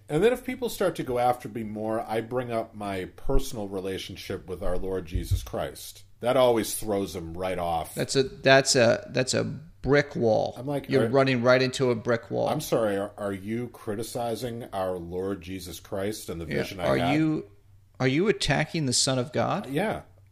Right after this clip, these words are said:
Speaker 1: 'cause if you're gonna attack my pillow, then th-, <laughs> there you go. Or our pill,
Speaker 2: Yeah.
Speaker 1: or our health drink, or that sludge we were peddling that you could either smear on yourself or swallow for some reason. Uh, you know,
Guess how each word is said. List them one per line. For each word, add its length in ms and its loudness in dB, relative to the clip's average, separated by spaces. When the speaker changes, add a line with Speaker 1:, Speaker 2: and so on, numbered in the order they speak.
Speaker 1:
'cause 220 -2
if 100 -6
you're 140 2
gonna 180 4
attack 400 2
my 140 -4
pillow, 540 2
then 480 -6
th-, 140 -6
<laughs> 200 12
there 180 6
you 80 2
go. 380 4
Or 260 2
our 140 4
pill, 440 12
Speaker 2:
Yeah. 160 2
Speaker 1:
or 200 8
our 140 8
health 400 0
drink, 420 0
or 140 0
that 200 0
sludge 640 0
we 140 -2
were 100 0
peddling 500 6
that 160 -6
you 60 -12
could 160 -10
either 240 -4
smear 480 -2
on 140 0
yourself 520 -2
or 80 -8
swallow 560 -4
for 160 -10
some 220 -10
reason. 400 -4
Uh, 480 0
you 100 -2
know, 180 0